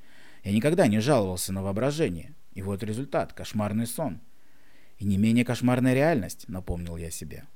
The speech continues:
Ладно, утренний туалет, умыться, заправить постель. Все эти действия мое тело совершает в режиме автопилота. Одеваюсь я уже в более вменяемом состоянии.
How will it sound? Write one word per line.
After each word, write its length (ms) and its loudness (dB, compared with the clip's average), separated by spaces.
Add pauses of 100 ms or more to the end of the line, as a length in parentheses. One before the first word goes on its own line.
(760)
Ладно, 480 -2 (280)
утренний 400 -2
туалет, 540 0
умыться, 460 0
заправить 380 -6
постель. 500 -2
Все 180 -2
эти 140 -2
действия 360 0
мое 260 4
тело 240 2
совершает 460 0
в 40 -6
режиме 320 0
автопилота. 640 -8 (440)
Одеваюсь 460 2
я 140 4
уже 360 2
в 120 -12
более 340 2
вменяемом 520 -4
состоянии. 680 -8